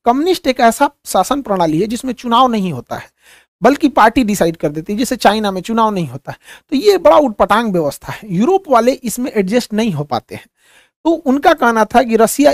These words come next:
इस साइड में कम्युनिस्ट को बढ़ावा नहीं देगा। तो रसिया कहा, "हम इस साइड में कम्युनिस्ट को बढ़ावा नहीं देंगे," इधर से ले लिया, ए, क्यूराइल द्वीप। आज भी जापान और रसिया के बीच में क्यूराइल द्वीप को लेकर विवाद है।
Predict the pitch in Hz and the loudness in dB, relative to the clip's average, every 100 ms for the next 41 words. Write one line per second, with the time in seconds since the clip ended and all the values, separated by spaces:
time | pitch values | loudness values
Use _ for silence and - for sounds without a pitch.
0 | - 269 - 208 196 214 262 - 208 233 | 2 -4 2 2 2 0 -2 0 -2 -2
1 | 262 - 214 175 170 196 349 - - 180 | -4 -4 2 2 4 4 2 -2 -2 0
2 | 196 139 120 - 214 226 285 277 269 254 | 0 -2 -6 -6 -2 0 2 4 4 4
3 | 254 247 262 254 247 247 262 - 240 233 | 0 2 2 2 0 0 0 -4 2 4
4 | 247 294 269 226 208 202 208 240 233 240 | 4 2 0 -2 -2 -2 2 2 2 2
5 | 208 185 156 - _ _ _ _ _ - | 4 4 0 -8 _ _ _ _ _ -4
6 | 190 190 175 233 220 208 170 156 - 202 | 0 0 0 4 6 6 4 -2 2 4
7 | 247 233 247 208 196 208 214 214 196 - | 4 2 0 2 2 4 2 2 0 0
8 | 196 190 180 220 220 202 180 180 175 165 | 0 0 -4 -4 -4 0 2 2 -2 -2
9 | 170 165 151 139 87 _ | -4 -4 -6 -4 -6 _